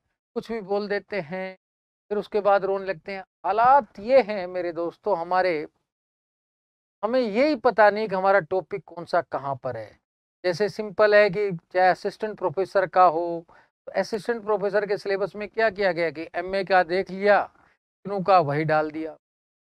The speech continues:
आरपीएससी से बहुत बार गलतियाँ होती हैं। आप फर्स्ट ग्रेड का सिलेबस देखेंगे तो उसमें लिखा है यूके का प्रेसिडेंट, और यूके में कहाँ प्रेसिडेंट पाया जाता है? तो वो क्या करते हैं, वही topic बार बार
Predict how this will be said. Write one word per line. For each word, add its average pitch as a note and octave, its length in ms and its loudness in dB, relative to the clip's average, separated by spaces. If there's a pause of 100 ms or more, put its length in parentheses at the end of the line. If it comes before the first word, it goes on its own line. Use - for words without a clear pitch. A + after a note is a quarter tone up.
(200)
आरपीएससी F3+ 480 0
से A3 160 -2
बहुत G3 240 0
बार G#3 140 4
गलतियाँ F#3 380 -4
होती D#3+ 280 -8
हैं। C#3 160 -16 (360)
आप D#3+ 120 4 (200)
फर्स्ट F3 220 -2
ग्रेड F#3+ 220 2
का G3 80 2
सिलेबस F3+ 420 0
देखेंगे F3 400 -4
तो G3 100 -8
उसमें F#3 200 -10
लिखा F3+ 320 0
है G3+ 100 2
यूके F#3+ 400 0
का F#3+ 160 2
प्रेसिडेंट, E3+ 640 -2
और - 520 -10
यूके F3+ 300 0
में G3 140 -2
कहाँ F#3+ 140 2
प्रेसिडेंट F#3 420 -4
पाया F#3+ 180 4
जाता F#3 320 0
है? F#3+ 120 -6
तो - 960 -10
वो C4+ 120 12
क्या C4+ 200 8
करते B3+ 340 2
हैं, C4 80 0
वही A#3+ 320 4
topic A#3 480 0
बार G3 260 8
बार G#3+ 240 4